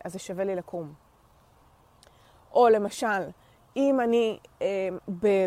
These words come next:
ביום כזה ש-, אני, לא הולך לי, ואני מרגישה שאני, שאין לי כוח, ושאני לא מצליחה לזוז וכולי,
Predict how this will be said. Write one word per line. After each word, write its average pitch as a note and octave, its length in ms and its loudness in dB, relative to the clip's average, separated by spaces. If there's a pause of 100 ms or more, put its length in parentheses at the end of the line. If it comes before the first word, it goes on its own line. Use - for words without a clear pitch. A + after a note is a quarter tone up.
ביום A3+ 340 4
כזה A#3 260 -2
ש-, - 120 -6 (720)
אני, B3 100 -2 (220)
לא D#4 260 10
הולך D4+ 240 2
לי, B3+ 240 -2
ואני A#3+ 160 -2
מרגישה B3+ 360 -6
שאני, C4 480 -6
שאין C#4+ 300 -6
לי D4+ 120 -2
כוח, B3 440 0
ושאני A#3 380 -6
לא C#4+ 100 -4
מצליחה C#4+ 300 -6
לזוז A#3 360 -2
וכולי, G3+ 460 -4